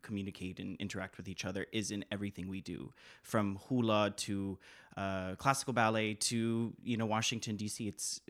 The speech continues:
there's similar structures. So, of course, it, it, and, and ev-, all these policies that are put forth, they inter-,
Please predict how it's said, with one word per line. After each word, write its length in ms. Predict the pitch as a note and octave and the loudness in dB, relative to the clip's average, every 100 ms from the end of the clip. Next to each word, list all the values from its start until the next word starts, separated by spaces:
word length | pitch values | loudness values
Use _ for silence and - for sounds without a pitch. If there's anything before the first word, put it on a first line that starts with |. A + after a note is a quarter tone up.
| - | -12
there's 240 | - A2 G2+ | -4 -2 0
similar 260 | A#2+ G#2+ | 2 2
structures. 460 | G2 G2+ - D2+ - | 0 -4 -6 -6 0
So, 220 | C#3 B2+ | 2 2
of 140 | A2+ - | 0 2
course, 240 | C#3 - | 0 2
it, 180 | B2 - | -2 0
it, 240 | A2+ - - | -2 -4 -2
and, 200 | B2 A#2+ - | 0 0 -2
and 180 | B2 A#2+ | 0 2
ev-, 260 | B2+ - - | 2 0 -6
all 120 | G#2 | 0
these 140 | B2+ B2 | 0 0
policies 400 | C3 A#2+ A#2+ G#2 | 0 0 0 -2
that 100 | G2+ | -2
are 40 | |
put 180 | - G2 | -2 -6
forth, 320 | - G2+ G2+ - _ - - - | 0 2 2 -2 _ -20 -20 -2
they 260 | A2 G#2+ - | 4 6 6
inter-, 540 | G#2+ - G#2+ G#2 G2+ | 2 2 4 4 2